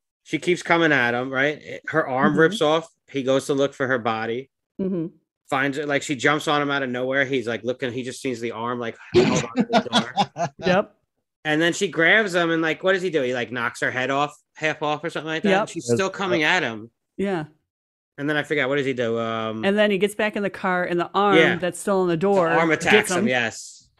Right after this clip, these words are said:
Speaker 2: Yeah.
Speaker 1: I love it.
Speaker 2: I,
Speaker 1: So
Speaker 2: you know, I
Speaker 1: cheesy.
Speaker 2: just feel like that Ellie robot had a kung fu grip that just wouldn't quit. You know what I mean? <laughs> Like, the
Speaker 1: Oh,
Speaker 2: whole
Speaker 1: yeah.
Speaker 2: time.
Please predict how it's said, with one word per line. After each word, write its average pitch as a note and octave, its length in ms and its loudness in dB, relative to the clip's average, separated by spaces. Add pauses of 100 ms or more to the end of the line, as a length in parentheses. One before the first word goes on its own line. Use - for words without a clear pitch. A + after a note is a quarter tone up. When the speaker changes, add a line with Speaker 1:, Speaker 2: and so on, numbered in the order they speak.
Speaker 2:
Yeah. E3 240 0
Speaker 1:
I C3 80 -10
love B2 220 -4
it. A2 180 -6 (540)
Speaker 2:
I, A3 140 4
Speaker 1:
So A3+ 100 0
Speaker 2:
you A3+ 60 4
know, A#3 60 4
I G#3+ 140 4
Speaker 1:
cheesy. B3+ 80 4
Speaker 2:
just - 140 -2
feel D4+ 180 6
like A3 320 4
that F3 480 2
Ellie F3+ 240 4
robot E3+ 540 2
had D#3+ 160 -2
a D#3 80 0
kung F3+ 280 0
fu F3 200 2
grip D#3 320 -2
that D#3 160 -2
just E3 180 -2
wouldn't D3+ 240 0
quit. - 400 -8
You F3 100 2
know F3 80 4
what F3 80 2
I F3 60 2
mean? F3+ 220 2
<laughs> - 20 0
Like, G#3+ 160 6
the A3 100 6
Speaker 1:
Oh, - 120 -2
Speaker 2:
whole B3+ 140 10
Speaker 1:
yeah. G#3+ 40 4
Speaker 2:
time. G#3 540 2